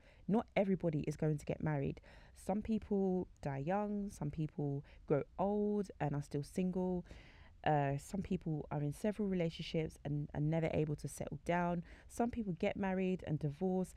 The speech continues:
Like, that is real life. And I feel like the sooner we accept that, the easier that we will find our journey, knowing that the picture that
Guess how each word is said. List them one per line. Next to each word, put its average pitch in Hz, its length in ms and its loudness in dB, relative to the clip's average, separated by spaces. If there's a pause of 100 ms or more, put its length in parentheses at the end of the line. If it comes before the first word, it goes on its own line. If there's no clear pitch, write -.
(240)
Like, - 200 -2
that 185 200 2
is 185 180 0
real 185 220 2
life. 165 440 2 (540)
And 165 420 4 (160)
I 185 80 2
feel 202 160 0
like 190 140 4
the 170 80 -2
sooner 208 300 0
we 190 140 2
accept - 540 -2
that, 147 280 0 (840)
the 165 180 2 (120)
easier 147 760 0 (400)
that 151 200 2 (540)
we 165 220 2
will 160 100 2
find 156 480 2
our 143 160 -2
journey, 147 560 0
knowing 175 440 2
that 143 260 0
the - 80 -12
picture - 320 0
that 170 200 4